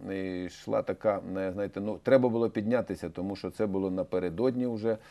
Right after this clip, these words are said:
е, вирішального, е, засідання, де на, о, виконкомі уєфа вирішувалося, скільки міст дати. От прапор України було встановлено на цій вершині.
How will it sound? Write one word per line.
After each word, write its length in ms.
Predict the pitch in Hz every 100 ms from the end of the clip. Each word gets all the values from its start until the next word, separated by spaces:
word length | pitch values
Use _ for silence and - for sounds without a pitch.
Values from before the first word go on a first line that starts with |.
| - - 80
е, 300 | 87 85 80 71 76 107
вирішального, 840 | 107 - 120 113 110 95 90 85 82
е, 580 | 80 78 73 71 76 73
засідання, 840 | 107 - 131 104 104 98 92 82
де 340 | 80 87 90 78
на, 400 | 85 90 85 80
о, 240 | - - - - -
виконкомі 500 | 92 90 104 - 98
уєфа 380 | 98 95 92 135
вирішувалося, 720 | 107 127 110 - 85 82 82
скільки 400 | - 110 110 90
міст 280 | 87 127 - - - -
дати. 380 | 80 95 87 90
От 260 | 151 190 - - -
прапор 340 | 120 156 143 127
України 500 | 107 117 151 165 123
було 220 | 117 135
встановлено 640 | - 110 117 131 110 101
на 120 | 98
цій 180 | 95 101
вершині. 520 | 92 98 151 147 123